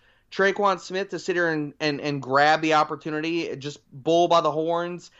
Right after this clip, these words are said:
and run with it as a breakout year? I mean, it's in the wheel, range of possibilities, Adam.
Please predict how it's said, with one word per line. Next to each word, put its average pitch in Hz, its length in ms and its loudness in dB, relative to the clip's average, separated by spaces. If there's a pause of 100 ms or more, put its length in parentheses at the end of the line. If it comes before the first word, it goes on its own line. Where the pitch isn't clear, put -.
(280)
and 156 220 0
run 156 320 0
with 175 180 -4
it 175 80 -2
as 147 140 -2
a 147 60 -6
breakout 196 580 0
year? 277 360 -6 (100)
I 185 80 -4
mean, 240 140 -2
it's 302 160 -6
in 359 120 -2
the 330 80 0
wheel, 311 300 2
range 262 300 2
of 262 60 -6
possibilities, 269 720 -2
Adam. 220 420 2